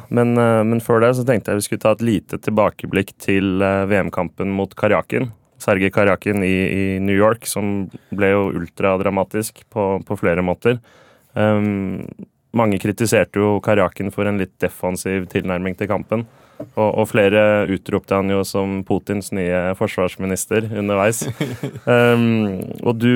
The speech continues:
Speaker 1: eh, du gikk jo også på et tap mot slutten og lå under i kampen. Hvordan, hvordan takla du det, å for første gang måtte komme tilbake underveis i en, i en V M-kamp?
Speaker 2: Nei, altså, det, det, det var sånn på, på starten,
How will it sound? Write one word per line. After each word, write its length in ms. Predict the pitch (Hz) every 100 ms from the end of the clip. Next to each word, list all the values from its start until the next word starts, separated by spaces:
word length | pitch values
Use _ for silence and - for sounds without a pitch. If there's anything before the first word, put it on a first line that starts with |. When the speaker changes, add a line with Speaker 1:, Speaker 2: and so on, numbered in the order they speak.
| 120
Speaker 1:
eh, 420 | 123 120 117 104
du 160 | 107
gikk 220 | 120 113 123
jo 80 | 113
også 240 | - 110
på 80 | 113
et 80 | 110
tap 400 | 110 135 _ -
mot 180 | 117 110
slutten 420 | 104 92 147 180
og 180 | - 113
lå 160 | 110
under 320 | 101 95 92
i 80 | 104
kampen. 400 | 107 92 - 123
Hvordan, 400 | 113 95 110 117 113 110 104 -
hvordan 360 | - 107 107 113
takla 380 | 117 - 87
du 80 | 95
det, 140 | 98 104
å 140 | 110
for 160 | 98 104
første 320 | 90 - 104
gang 160 | 95 98
måtte 320 | 92 - 98
komme 300 | 98 110 82
tilbake 640 | - 95 87 78 - 110 110
underveis 580 | 101 101 98 87 92 -
i 160 | 92 95
en, 160 | 92
i 140 | - 98
en 80 | 101
V 80 |
M-kamp? 400 | 92 85 107 120 - _ _ _ _ _ _ _
Speaker 2:
Nei, 260 | - - -
altså, 340 | - 127 143 135 131 - _ _ _ _ _ _ _ _ _ _ _ _ _ _ _ -
det, 240 | 123 190
det, 200 | 147 151 156 151 -
det 160 | 156 160
var 160 | 160
sånn 160 | 156 160
på, 120 | 143 170 160
på 160 | 143 165
starten, 720 | - 120 113 - 156 180